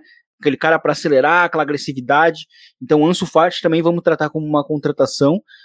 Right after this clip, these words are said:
é, porque, um, como um reforço, né, basicamente, porque ele, ele foi muito importante também no seu primeiro ano. É, então, acho que,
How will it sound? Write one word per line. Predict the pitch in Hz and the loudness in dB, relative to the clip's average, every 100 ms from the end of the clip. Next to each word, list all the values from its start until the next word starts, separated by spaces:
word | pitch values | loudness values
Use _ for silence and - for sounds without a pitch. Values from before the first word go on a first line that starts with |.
| _ - | _ 2
é, | 123 123 117 | 6 6 4
porque, | 131 - 135 113 | 0 0 0 0
um, | 123 123 | 0 0
como | 143 147 | 2 2
um | |
reforço, | 139 - 156 180 143 | 2 2 0 2 -2
né, | 135 | 0
basicamente, | 127 123 131 127 151 | 0 0 0 -2 0
porque | 175 170 170 | -4 2 2
ele, | 175 185 175 - _ _ _ | 4 2 0 -6 _ _ _
ele | 139 139 | 0 0
foi | - 160 139 | 4 2 2
muito | 131 160 175 | -2 0 0
importante | 175 160 156 | 2 0 0
também | 165 147 | 0 0
no | 147 | 2
seu | 156 | 0
primeiro | 151 147 147 131 | 2 2 4 4
ano. | 127 147 185 185 - - _ | 4 2 -2 -10 -20 -20 _
É, | 120 123 127 127 123 123 | 0 4 6 8 8 6
então, | 123 151 | 4 0
acho | - | 2
que, | 180 | 2